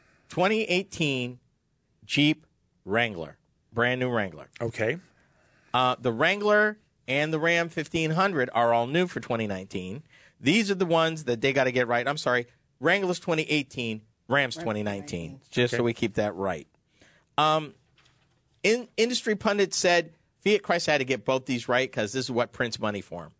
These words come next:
Speaker 2: Well, and they're right.
Speaker 1: And bear in mind, and we mentioned this, uh, last segment, about how the Ram being built in Sterling Heights,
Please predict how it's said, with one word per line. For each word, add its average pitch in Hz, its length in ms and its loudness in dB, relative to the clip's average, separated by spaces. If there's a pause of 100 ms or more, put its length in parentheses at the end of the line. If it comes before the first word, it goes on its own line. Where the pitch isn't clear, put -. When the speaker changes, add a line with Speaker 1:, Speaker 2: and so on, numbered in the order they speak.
(720)
Speaker 2:
Well, 165 180 2
and 139 80 -2
they're 135 100 2
right. 160 520 -2 (420)
Speaker 1:
And 139 320 0
bear 175 240 2
in 226 100 0
mind, 185 360 2
and 123 120 -2
we 151 120 2
mentioned 160 420 -2
this, 143 260 0
uh, 113 300 4
last 135 300 0
segment, 147 420 -2 (460)
about 143 340 2
how 147 180 2
the 127 120 -2
Ram 135 600 0 (300)
being 156 220 0
built 156 220 0
in 135 60 -14
Sterling 151 400 0
Heights, 175 480 -2